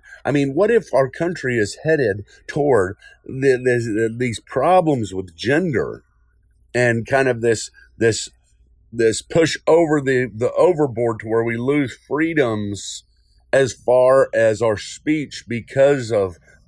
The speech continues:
because of critical race theory. And, and everybody's scared of what they say because they could be jailed upon it. But what if, what if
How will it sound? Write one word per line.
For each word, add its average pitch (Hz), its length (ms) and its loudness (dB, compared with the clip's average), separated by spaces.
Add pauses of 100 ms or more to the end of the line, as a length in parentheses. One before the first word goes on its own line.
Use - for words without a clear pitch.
(100)
because 147 360 0
of 131 140 -4
critical 120 380 -2
race 101 360 0
theory. 69 460 -4 (640)
And, 98 220 0
and 101 440 -2
everybody's 127 520 2
scared 143 460 2
of 123 60 -4
what 113 220 0
they 110 120 -2
say 143 340 2
because 104 340 -8
they 98 100 -4
could 95 120 -10
be 92 100 -6
jailed 123 420 2
upon 87 540 -4
it. 85 80 -10
But 156 120 2
what 165 200 4
if, 208 140 2 (300)
what 165 200 2
if 170 160 2